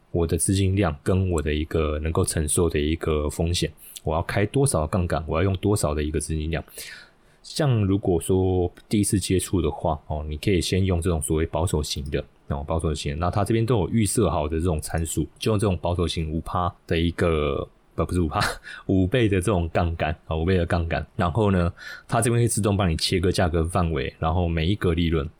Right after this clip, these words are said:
每一格利润就是每一次交易的利润。哦，每一次交易的利润。那因为它，像它这种网格交易的话，它，我们可以看到它这后面切了一百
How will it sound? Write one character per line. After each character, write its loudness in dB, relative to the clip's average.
每 2
一 0
格 2
利 4
润 4
就 0
是 0
每 -2
一 0
次 2
交 0
易 0
的 0
利 0
润。 0
哦， -2
每 -2
一 -2
次 0
交 0
易 0
的 -2
利 -2
润。 -2
那 0
因 2
为 2
它， -2
像 -2
它 2
这 0
种 0
网 2
格 2
交 2
易 2
的 0
话， -2
它， 0
我 0
们 0
可 0
以 2
看 0
到 2
它 2
这 2
后 2
面 0
切 0
了 2
一 0
百 -4